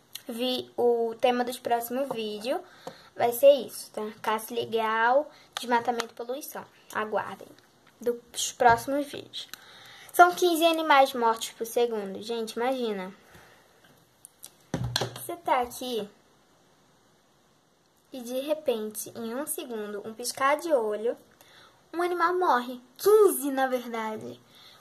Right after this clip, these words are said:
Um animal, se um animal já morre em uma hora, por exemplo, digamos assim, se um animal já morre, imagina quinze no mesmo segundo. Ai, eu, hein? Me poupa, garoto.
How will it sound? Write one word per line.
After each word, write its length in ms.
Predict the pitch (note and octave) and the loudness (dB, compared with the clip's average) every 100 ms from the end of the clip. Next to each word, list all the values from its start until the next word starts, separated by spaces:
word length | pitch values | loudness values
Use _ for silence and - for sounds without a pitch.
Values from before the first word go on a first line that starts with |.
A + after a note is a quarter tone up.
| - | -8
Um 200 | E4+ F4+ | -4 -2
animal, 340 | E4+ C#4+ B3 - | -2 -4 -6 -6
se 220 | - - | -8 -6
um 240 | D#4+ F#4+ C5+ B4+ | -4 0 0 0
animal 260 | G#4+ C#4+ | 0 0
já 160 | B3+ A#3+ | 0 -2
morre 600 | A#3+ G#3 G3+ G3 A3+ C4 _ _ _ _ _ | -4 -4 -4 -6 -12 -12 _ _ _ _ _
em 120 | A3 G#3 | -10 -8
uma 440 | G#3+ C4 C#4 G#3+ | -6 -2 0 2
hora, 300 | G#3+ G#3+ G3 - _ | 0 -2 -4 -12 _
por 120 | G#3 | -8
exemplo, 500 | G3 G3+ G3 G#2 G2+ | -8 -8 -10 -12 -10
digamos 500 | G3+ A3 G#3+ G3+ G3+ | -10 -8 -8 -8 -10
assim, 340 | G3 - B3 A#3 - - - - | -12 -12 -12 -14 -20 -20 -20 -20
se 160 | - F#4+ | -8 -2
um 120 | G4+ | 0
animal 340 | G#4 G4 F#4 E4+ | 2 2 0 0
já 160 | E4+ | -2
morre, 400 | E4 F4+ B3 B3+ | 0 0 0 -2
imagina 420 | C4+ C#4+ D4 E4+ | -4 -2 -2 -6
quinze 460 | E4+ - D#4+ D4 C#4+ | -10 -6 -4 0 0
no 80 | C#4 | 4
mesmo 300 | D4 D#4 D#4+ | 4 2 -4
segundo. 500 | D#4+ D4 D4 A3 G3 - | -8 -4 -4 -4 -8 -6
Ai, 440 | A#3+ D#4 C#4+ A3 | -2 -2 -2 -4
eu, 120 | F4 F4+ | -4 -4
hein? 160 | C4 C4 - - - | -6 -10 -14 -20 -14
Me 180 | A3+ - _ | -14 -14 _
poupa, 420 | G3+ F#3+ G#3 - | -4 -2 -4 -10
garoto. 720 | G#3 F#3+ - - - - - | -4 -4 -2 -6 -10 -20 -20